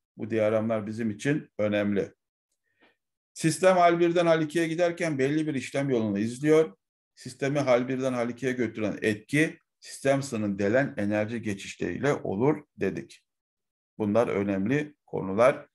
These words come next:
Bu kavramları kafanızda çok iyi şekilde canlandırmanız gerekiyor.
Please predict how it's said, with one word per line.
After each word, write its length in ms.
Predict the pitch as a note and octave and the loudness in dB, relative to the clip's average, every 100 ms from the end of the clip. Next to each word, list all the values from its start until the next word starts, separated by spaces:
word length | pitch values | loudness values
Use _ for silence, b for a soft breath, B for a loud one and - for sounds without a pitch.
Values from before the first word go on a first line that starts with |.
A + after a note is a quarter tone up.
| _ - | _ -8
Bu 100 | C3+ | -2
kavramları 800 | C3 A2+ G#2+ G2+ G#2 C3 C#3+ - _ | 4 6 6 4 2 0 -2 -6 _
kafanızda 1200 | G#2 G2+ G#2 G2+ F2+ - _ _ _ _ _ A#2 | -6 -2 -2 -2 -6 -12 _ _ _ _ _ -4
çok 220 | B2+ A#2 | 0 0
iyi 140 | A2+ G2+ | 0 -2
şekilde 400 | G2 F#2+ G#2 G#2+ | -4 -2 -2 0
canlandırmanız 840 | G#2+ G2 G2+ F#2+ G2 G2 C3 C#3 | 0 2 0 -2 -4 -2 -2 -4
gerekiyor. 600 | G#2+ F#2 F2+ - F#2 - | -4 -6 -6 -6 -8 -8